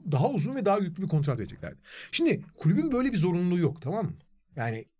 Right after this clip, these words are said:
kulüp çü-, çünkü kontratı geçmişe dönük yapmıyorsun abi sen. Yani atıyorum Kobe Bryant, Stephen Curry bunda çok iyi bir örnek. Yani Stephen Curry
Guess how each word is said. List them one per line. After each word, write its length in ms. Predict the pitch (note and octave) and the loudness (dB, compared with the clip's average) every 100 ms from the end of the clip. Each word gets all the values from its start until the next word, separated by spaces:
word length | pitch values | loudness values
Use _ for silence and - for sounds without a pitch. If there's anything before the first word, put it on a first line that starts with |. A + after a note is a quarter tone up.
| - | -2
kulüp 220 | G3 - | -2 -2
çü-, 160 | - - | -6 -8
çünkü 240 | E3+ D#3 | -6 -6
kontratı 560 | - C#3+ D#3+ F#3+ A3 A#3+ | 0 2 4 2 0 0
geçmişe 480 | C#3+ D3 G3+ - | 2 2 2 0
dönük 200 | G3 F#3 | 0 2
yapmıyorsun 460 | E3 G#3 C#3 E2+ B2 | 0 0 -4 -8 -4
abi 140 | E3+ | -4
sen. 160 | - - - _ _ - - | -4 -10 -20 _ _ -20 -2
Yani 200 | D#3 D#3+ - - _ _ - | 2 2 -2 -16 _ _ -2
atıyorum 460 | - A#3 B2+ C3 - - | 2 2 2 -2 -12 -4
Kobe 300 | - A#3+ G3 | 0 0 2
Bryant, 420 | F#3 D#3+ C#3 - - _ - - - _ - E4 G3+ | 2 2 0 -4 -16 _ -20 -20 -20 _ -10 -2 0
Stephen 280 | - A#3 | 0 0
Curry 180 | A3 G#3 | 0 0
bunda 160 | F3+ E3+ | 2 0
çok 200 | E3+ C3 | -2 -6
iyi 100 | G#2 | -8
bir 60 | |
örnek. 220 | E2 D#2+ - _ - - | -10 -12 -18 _ -20 -6
Yani 100 | F3+ | -4
Stephen 300 | - A#3 C#4+ | -2 -4 -2
Curry 360 | A3 C4 E3 | -2 0 -2